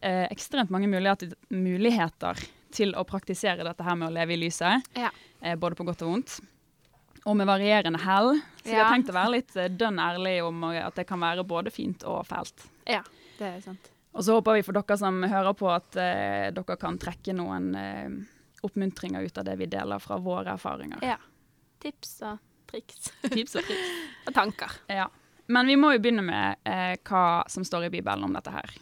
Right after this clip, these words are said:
Speaker 2: Ja.
Speaker 1: Fordi at vi må stadfeste at vi har et bibelsk grunnlag for å drive med denne type ekstremsport.
Speaker 2: For å holde på. <laughs>
Speaker 1: Ja, det har vi.
Speaker 2: Det er sant.
Speaker 1: Eh, og hva bibelvers har du tenkt på, Marie?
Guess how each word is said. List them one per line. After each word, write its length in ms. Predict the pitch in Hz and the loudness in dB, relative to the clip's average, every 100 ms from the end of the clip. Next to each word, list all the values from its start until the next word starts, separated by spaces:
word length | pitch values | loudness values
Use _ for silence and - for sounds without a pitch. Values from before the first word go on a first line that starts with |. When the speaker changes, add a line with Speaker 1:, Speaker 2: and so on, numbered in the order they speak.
| - | -8
Speaker 2:
Ja. 120 | 202 - - - | -8 -8 -14 -10
Speaker 1:
Fordi 160 | 180 | -6
at 100 | 170 - | -6 -6
vi 180 | 190 | -4
må 80 | 185 180 | -4 -4
stadfeste 520 | - 175 196 185 - | -4 -4 -4 -4 -6
at 80 | - | -10
vi 60 | |
har 140 | 170 175 | -6 -6
et 100 | 165 | -4
bibelsk 320 | 185 - - | -6 -8 -10
grunnlag 320 | 170 165 170 | -8 -6 -8
for 140 | - 95 | -10 -10
å 260 | - 196 196 _ _ | -10 -10 -14 _ _
drive 280 | - 185 185 | -8 -4 -2
med 100 | 196 | -4
denne 180 | 160 175 | -4 -6
type 160 | - - | -6 -6
ekstremsport. 360 | 175 - 180 | -6 -6 -6
Speaker 2:
For 80 | 165 | 0
å 40 | - | 2
holde 140 | 214 | 4
på. 240 | - 156 214 - - - | 8 6 6 -2 -2 6
<laughs> 160 | 254 196 | 8 10
Speaker 1:
Ja, 200 | 202 214 | 8 8
det 200 | 214 208 | 6 4
har 120 | 214 | 2
vi. 60 | 190 | 2
Speaker 2:
Det 80 | |
er 40 | 196 | 2
sant. 380 | 214 190 - - _ | -2 -6 -12 -20 _
Speaker 1:
Eh, 340 | - 220 220 220 | -2 2 4 2
og 160 | 240 240 | 0 -2
hva 240 | 285 277 | 4 4
bibelvers 400 | 240 262 214 214 | 4 0 0 -2
har 80 | 226 | -2
du 140 | 214 240 | -2 -2
tenkt 240 | 165 165 | -4 -6
på, 140 | 160 | -6
Marie? 340 | 165 - 95 | -6 -6 -6